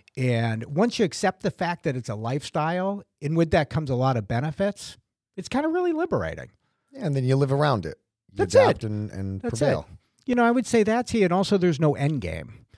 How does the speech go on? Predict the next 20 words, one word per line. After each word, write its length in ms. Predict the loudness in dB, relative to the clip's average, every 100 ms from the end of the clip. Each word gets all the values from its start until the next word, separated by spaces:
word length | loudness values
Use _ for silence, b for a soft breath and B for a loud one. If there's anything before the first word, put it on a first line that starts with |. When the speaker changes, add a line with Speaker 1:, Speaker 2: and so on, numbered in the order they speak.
| _
Speaker 1:
Like, 200 | -4 0
for 100 | 4
a 60 | 4
long 380 | 4 0 0 0
time 280 | 0 0
in 60 | 0
my 140 | 0
life, 340 | 0 0 -2 -2
I 40 |
used 280 | -4 -4 -6
to 80 | -8
think 240 | -6 -6
that 160 | -6 -6
there 140 | -6
was 200 | -6 -8
an 80 | -12 -12
end 300 | -12 -12 -14
game. 300 | -14 -16 -20 _ b b b b
Like, 160 | -2 2
what 160 | 2